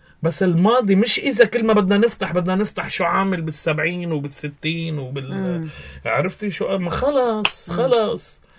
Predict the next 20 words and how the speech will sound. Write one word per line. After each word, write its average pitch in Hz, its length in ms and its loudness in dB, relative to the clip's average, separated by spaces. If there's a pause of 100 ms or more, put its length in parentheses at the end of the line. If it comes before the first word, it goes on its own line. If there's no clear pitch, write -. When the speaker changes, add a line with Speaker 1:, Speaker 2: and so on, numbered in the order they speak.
(200)
Speaker 1:
وإلا 196 260 0
منضل، 202 480 2
ما 170 140 0
هي 226 100 2
نحن 202 240 -2
مشكلتنا. 165 680 -4 (540)
أنا 175 140 4
مش 196 200 2
عم 185 140 2
بنتقد 165 360 0
العرب 147 360 0
هون، 143 240 -2
نحن 131 220 -6
م-، 127 320 -6
مش 147 180 -4
العرب، 123 400 -6
يعني 110 400 -6
كعرب 123 460 0
ما 143 80 -2
تف-، 143 280 -4